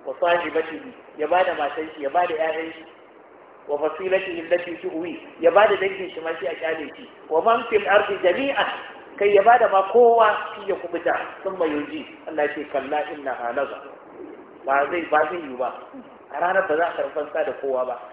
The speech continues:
Da haka i-, farkon lamari za su gansu. Amma in an shiga wutar an riga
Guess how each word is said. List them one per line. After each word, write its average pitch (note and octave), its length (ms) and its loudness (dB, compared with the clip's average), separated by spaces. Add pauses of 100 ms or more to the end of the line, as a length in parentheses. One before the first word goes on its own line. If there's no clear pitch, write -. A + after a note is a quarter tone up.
(100)
Da F3 160 6
haka G#3 280 4
i-, E3 140 -6 (140)
farkon A#3+ 420 4
lamari D3+ 340 4
za D3 140 0
su C#3 120 -12
gansu. A#2+ 300 -12 (340)
Amma D#3 320 2 (100)
in B3 160 -2 (120)
an A#3+ 220 -4
shiga D3+ 220 -4
wutar D#3 380 0
an E3 220 -2
riga C#3+ 220 0